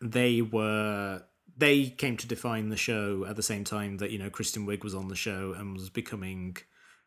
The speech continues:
the breakout star from the main cast. You know, she was the one who had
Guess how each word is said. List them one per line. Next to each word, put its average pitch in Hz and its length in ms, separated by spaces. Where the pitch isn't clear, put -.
the 107 60
breakout 101 480
star 95 520
from 95 500
the 92 260
main 98 300
cast. 92 440
You 95 60
know, 90 100
she 98 140
was 98 140
the 104 60
one 98 240
who 95 120
had 101 260